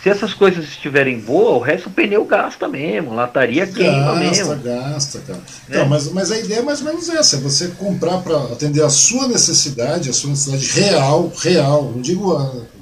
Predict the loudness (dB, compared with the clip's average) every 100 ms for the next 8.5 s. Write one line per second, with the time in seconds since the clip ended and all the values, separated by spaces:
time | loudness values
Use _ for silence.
0 | -18 -12 -12 -10 -10 -6 -2 -2 -2 -4
1 | -6 -8 -6 -6 -6 -6 -6 -2 0 0
2 | -2 -6 -6 -6 -8 -16 -18 -6 -2 0
3 | 0 -6 -12 _ _ _ _ -8 -6 -2
4 | -2 0 -2 -6 -12 -20 -12 -6 -2 0
5 | 0 2 2 4 4 4 2 4 6 6
6 | 4 2 2 4 4 4 2 2 -4 0
7 | 0 4 2 2 2 2 2 2 2 2
8 | 0 0 0 -2